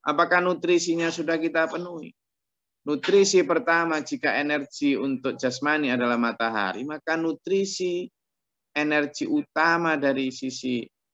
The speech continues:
rohani itu adalah pertolongan Allah, daya kekuatan dari Allah. Makanya ada kalimat, "La haula wa la quwwata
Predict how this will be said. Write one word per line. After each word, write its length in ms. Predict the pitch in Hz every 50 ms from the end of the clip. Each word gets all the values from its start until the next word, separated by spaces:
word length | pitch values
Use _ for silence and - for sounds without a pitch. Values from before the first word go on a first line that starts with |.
| _
rohani 640 | - 131 131 131 - 147 151 156 156 147 131 120 135
itu 80 | 135 156
adalah 480 | 151 151 131 127 120 117 120 - 151 - _ _ _ _ _ _ _ _ _ _ _ _ _ _ _ _ _
pertolongan 640 | - 139 123 120 131 131 131 131 135 139 139 139 -
Allah, 400 | 156 165 170 175 160 135 120 120 - - _ _ _ _ _ _ _
daya 320 | - 117 117 117 120 123 127
kekuatan 720 | 123 135 131 123 - 135 131 127 123 127 135 131 127 120
dari 240 | 117 117 117 113 101
Allah. 480 | 90 117 127 139 135 131 123 120 120 - _ _ _ _ _ _ _ _ _ _ _ _ _ _ _ _ _ _ -
Makanya 320 | - 107 110 117 117 113
ada 60 | 117 -
kalimat, 400 | - 110 113 113 120 127 123 - -
"La 240 | 95 131 139 135 127
haula 720 | 120 - - 151 170 170 151 135 120 110 101 98 101 104 - _ _ _ _ _ _ _ _ _
wa 160 | 113 107 110 113 113
la 320 | 117 117 113 110 107 -
quwwata 880 | - - 170 165 151 127 117 117 127 131 127 131 143 151 170 202 226